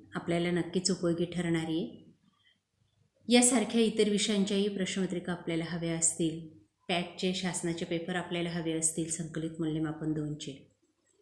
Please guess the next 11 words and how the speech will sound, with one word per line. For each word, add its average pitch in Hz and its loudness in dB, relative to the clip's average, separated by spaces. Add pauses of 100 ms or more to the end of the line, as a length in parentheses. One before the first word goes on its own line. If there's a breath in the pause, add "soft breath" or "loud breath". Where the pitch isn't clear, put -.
(1800)
तर 233 4
त्या 233 8
क्वेश्चन 214 2
पेपर 196 0
पाहण्यासाठी 175 0 (240)
डिस्क्रिप्शन 208 2
बॉक्समध्ये 180 0
दिलेली 156 -2 (540)
प्लेलिस्ट 165 2
अवश्य 151 -2
पहा. 156 -8